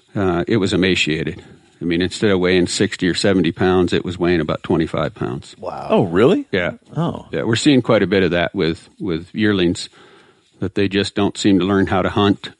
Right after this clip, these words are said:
Speaker 3: What
Speaker 1: or
Speaker 3: do you
Speaker 1: s-
Speaker 3: attribute that to?
Speaker 1: I don't know if it's just they, uh, got kicked out too early by the mom,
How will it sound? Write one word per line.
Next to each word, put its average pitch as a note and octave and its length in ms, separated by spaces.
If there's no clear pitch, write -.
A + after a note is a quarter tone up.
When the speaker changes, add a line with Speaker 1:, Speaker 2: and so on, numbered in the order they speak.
Speaker 3:
What - 120
Speaker 1:
or C#3 40
Speaker 3:
do D3 60
you C#3+ 40
Speaker 1:
s- B2+ 60
Speaker 3:
attribute B2+ 300
that D3 200
to? F#2 200
Speaker 1:
I - 60
don't F#3 100
know F3+ 120
if - 120
it's C3 180
just - 280
they, A#2 340
uh, G2 120
got - 200
kicked - 260
out C3 200
too C3 160
early B2 240
by A2 160
the G2 80
mom, A#2+ 420